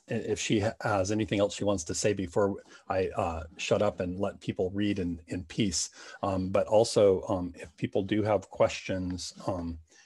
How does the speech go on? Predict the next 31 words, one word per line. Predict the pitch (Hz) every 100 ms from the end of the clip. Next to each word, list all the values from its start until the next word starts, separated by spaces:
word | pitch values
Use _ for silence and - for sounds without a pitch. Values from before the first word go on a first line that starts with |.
| - _
we | -
could | 90 95
certainly, | - 113 101 113 107 101 98 87
uh, | 107 95 87 80 - _ _
we | 110
could | 123
certainly | - 110 104 104
address | 101 98 101 95 -
them | 95 95
if, | 87 - -
if | -
anybody's | 110 104 101 101 95
brought | 95 95
up | 95
anything | 104 95 - 92
in | 85
chat. | - 85 -
I'm | 95
just | 95 -
pulling | - 101 87
it |
up | - -
for | -
myself. | 104 - 101 -
Did | 110
you | 135
wanna | 143 139
say | 151
anything | 147 135 143
else, | 143
Flower? | - 143 147